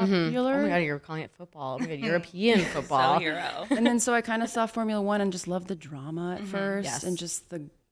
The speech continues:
Speaker 1: glamour, honestly.
Speaker 2: Mm-hmm.
Speaker 1: And I will say, being there yesterday, I now am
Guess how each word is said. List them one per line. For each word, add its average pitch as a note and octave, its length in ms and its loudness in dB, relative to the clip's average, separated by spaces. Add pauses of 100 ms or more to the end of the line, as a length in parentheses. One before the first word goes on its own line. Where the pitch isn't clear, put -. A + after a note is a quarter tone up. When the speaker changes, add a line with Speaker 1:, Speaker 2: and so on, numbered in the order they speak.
(140)
Speaker 1:
glamour, C#3 500 -6
honestly. G#3+ 680 0 (240)
Speaker 2:
Mm-hmm. D#3+ 300 0 (180)
Speaker 1:
And F3 100 0
I F3 80 6
will G3 180 4
say, F#3 480 2 (760)
being F3 300 4
there D#3+ 160 2
yesterday, D3+ 880 0 (360)
I D#3 140 -6
now D3+ 320 2
am D3+ 180 0